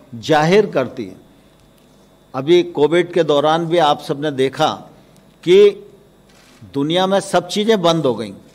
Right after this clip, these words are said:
लेकिन भारत में मोदी जी की दूरदर्शिता के कारण खेती और किसानी के लिए और ग्रामीण क्षेत्र के लिए जो निर्णय किए गए, उसी का परिणाम था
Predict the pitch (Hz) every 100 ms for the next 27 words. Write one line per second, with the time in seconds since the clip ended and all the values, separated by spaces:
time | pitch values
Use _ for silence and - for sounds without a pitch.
0 | _ _ - - 147 160 170 - 117 147
1 | 190 185 165 185 196 156 160 170 190 185
2 | 180 180 156 175 160 147 - 165 156 160
3 | 156 143 147 107 - - _ _ _ _
4 | _ _ _ _ _ _ _ - 160 160
5 | 214 220 - 165 - 156 170 175 180 175
6 | 180 190 - - _ 139 170 160 139 151
7 | 185 196 - 151 135 127 120 104 98 -
8 | _ _ _ _ _ 107 190 208 170 175
9 | 214 226 - 165 143 110 92 - - _
10 | _ 151 156 185 185 175 - 151 170 208
11 | 208 131 127 120 -